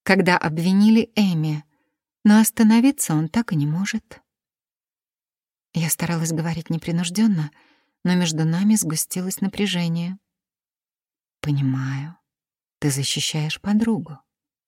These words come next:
ответила миссис Прайс, дожидаясь просвета в потоке машин. «Молодец, похвально. Меня тоже подозревают. Меня и Доми». «Знаю.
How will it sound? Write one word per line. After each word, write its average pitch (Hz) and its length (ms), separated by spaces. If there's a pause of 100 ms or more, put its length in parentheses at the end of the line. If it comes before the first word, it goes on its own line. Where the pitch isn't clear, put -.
(240)
ответила 147 420
миссис 147 360
Прайс, 185 420 (460)
дожидаясь 151 540
просвета 160 600
в - 100
потоке - 360
машин. 147 480 (640)
«Молодец, 151 600 (460)
похвально. 185 640 (1040)
Меня 240 240
тоже 269 260
подозревают. 175 760 (680)
Меня 220 380 (160)
и 160 80
Доми». 208 360 (920)
«Знаю. 147 420